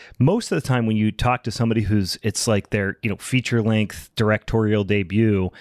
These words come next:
you're not dealing with this level of production value,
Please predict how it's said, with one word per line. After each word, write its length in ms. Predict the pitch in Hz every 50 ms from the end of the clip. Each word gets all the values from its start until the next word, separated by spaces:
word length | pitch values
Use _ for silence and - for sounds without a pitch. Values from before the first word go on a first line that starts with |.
| - - - - - -
you're 140 | 120 127
not 240 | 143 180 214 165 101
dealing 320 | - 117 123 123 120 110 98
with 140 | 92 -
this 280 | - 110 110 - - -
level 340 | 104 104 104 101 98 95 95
of 100 | 87 -
production 480 | - 107 92 90 104 - - - 98 87
value, 440 | 78 87 78 65 64 - - 65